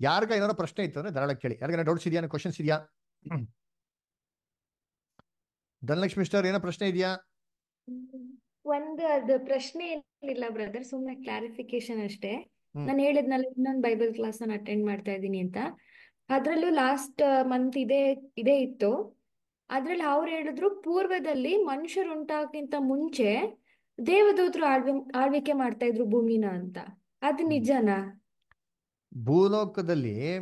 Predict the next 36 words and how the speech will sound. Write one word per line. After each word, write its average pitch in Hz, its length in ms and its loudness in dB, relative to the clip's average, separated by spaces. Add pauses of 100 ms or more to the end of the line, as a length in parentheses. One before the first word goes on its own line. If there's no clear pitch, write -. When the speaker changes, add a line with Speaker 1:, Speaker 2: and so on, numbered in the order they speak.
(380)
Speaker 1:
ಮನುಷ್ಯರ 156 640 0
ಮೇಲೆ 226 260 2
ದೇವದೂತರು 190 360 0
ಆಳ್ವಿಕೆ 170 360 -4
ಮಾಡ್ತಾ 147 280 -4
ಇದ್ರು 123 140 -4
ಹೊರತು, 104 340 -6 (680)
ದೇವದೂತರು 185 500 4
ತಮ್ಮಷ್ಟಕ್ಕೆ 170 520 -4
ತಾವೇ 160 360 0
ಏನ್ 170 120 -2
ಮಾಡ್ತಾ 147 200 -2
ಇರ್ಲಿಲ್ಲ, 120 160 -4
ಅಲ್ಲಿ 110 120 -6
ಆಳ್ವಿಕೆ 120 280 -4
ಮಾಡ್ತಾ 110 260 -6
ಇರ್ಲಿಲ್ಲ. 98 380 -12
ಮನುಷ್ಯರಿದ್ರು, 165 580 0 (720)
ಅದರ 151 180 0
ಮೊದಲನೇ 147 300 2
ಲೋಕದಲ್ಲಿ 147 300 2
ಮನುಷ್ಯರಿದ್ರು. 127 560 -6 (760)
ಆ 127 140 -4
ಮನುಷ್ಯರ 247 540 2
ಮೇಲೆ 311 240 4
ಆಳ್ವಿಕೆ 220 460 0
ಮಾಡಕ್ಕೆ 208 360 -2
ದೇವ್ರು 185 260 0
ಏನ್ 190 80 0
ಮಾಡಿದ್ರು? 123 260 -2
ಅವ್ರನ್ನ 104 200 -6 (300)
ಅನುಮತಿ 165 380 0
ಏನ್ 139 80 -4
ಮಾಡಿದ್ರು? 117 200 -6
ಅವ್ರಿಗೆ 113 240 -8
ಕೊಟ್ಟಿದ್ದು. 113 380 -10